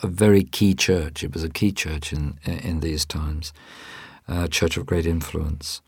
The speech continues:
And, uh, I'm making clear that through, um, what Paul said to the elders, he was doing a kind of review of his own ministry, from which we learn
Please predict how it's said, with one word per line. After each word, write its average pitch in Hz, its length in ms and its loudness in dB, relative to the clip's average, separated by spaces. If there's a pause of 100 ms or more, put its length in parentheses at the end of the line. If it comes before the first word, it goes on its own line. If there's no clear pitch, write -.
(720)
And, 90 320 4 (120)
uh, 92 360 4
I'm 170 720 0 (720)
making 95 360 6
clear 98 340 6
that 87 240 2
through, 104 680 4 (520)
um, 90 680 -2 (280)
what 127 840 0
Paul 90 240 0
said 107 420 2
to 82 120 -2
the 80 200 -2
elders, 87 480 -2
he 98 220 2
was 87 460 0 (680)
doing 110 260 8
a 95 80 6
kind 98 300 4
of 80 140 0
review 90 460 6
of 90 100 6
his 87 160 2
own 87 220 2
ministry, 82 640 0 (360)
from 95 320 2
which 107 280 4
we 95 140 4
learn 87 640 4